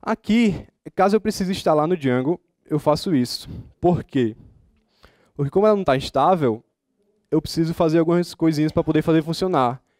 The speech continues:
Tipo, South, ele não funcionou de cara.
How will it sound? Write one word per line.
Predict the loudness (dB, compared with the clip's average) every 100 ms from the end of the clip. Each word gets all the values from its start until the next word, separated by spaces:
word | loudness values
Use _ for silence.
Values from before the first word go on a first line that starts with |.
| _
Tipo, | -12 -10
South, | 0 4 4 2 -8 -20 _ _ _ _ _ _ _ _ _
ele | 0 0
não | 2 2 2
funcionou | 0 -2 0 2
de | 2
cara. | 0 2 2 0